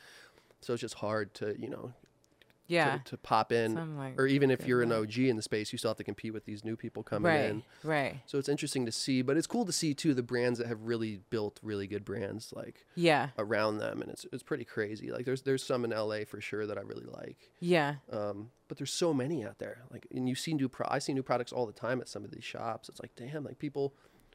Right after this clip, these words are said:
Speaker 2: It's so crazy.
Speaker 1: we're seeing a huge, you know,
Speaker 2: Yeah.
Speaker 1: it, it'll be an interesting couple of years what we see happen
Speaker 2: Just
Speaker 1: in
Speaker 2: to
Speaker 1: the
Speaker 2: see,
Speaker 1: industry.
Speaker 2: especially as it gets like,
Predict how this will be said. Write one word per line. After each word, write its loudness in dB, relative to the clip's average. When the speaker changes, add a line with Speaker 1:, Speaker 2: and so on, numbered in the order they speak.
Speaker 2:
It's -14
so -4
crazy. -6
Speaker 1:
we're -4
seeing 2
a 2
huge, -6
you -2
know, -6
Speaker 2:
Yeah. 0
Speaker 1:
it, 2
it'll 6
be 6
an 6
interesting 0
couple -4
of -8
years -8
what -8
we -12
see -8
happen -6
Speaker 2:
Just 0
Speaker 1:
in -4
Speaker 2:
to -4
Speaker 1:
the -6
Speaker 2:
see, -
Speaker 1:
industry. 2
Speaker 2:
especially 2
as 2
it -2
gets -6
like, -6